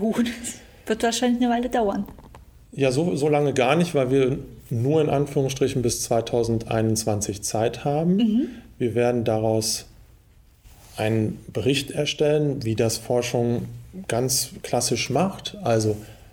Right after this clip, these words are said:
Speaker 2: die Daten aufbereiten, zu schauen, was steckt in den Daten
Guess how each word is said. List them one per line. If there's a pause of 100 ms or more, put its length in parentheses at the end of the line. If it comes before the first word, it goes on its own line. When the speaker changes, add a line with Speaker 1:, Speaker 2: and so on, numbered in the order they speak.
(220)
Speaker 2:
die (180)
Daten
aufbereiten,
zu
schauen,
was
steckt
in
den
Daten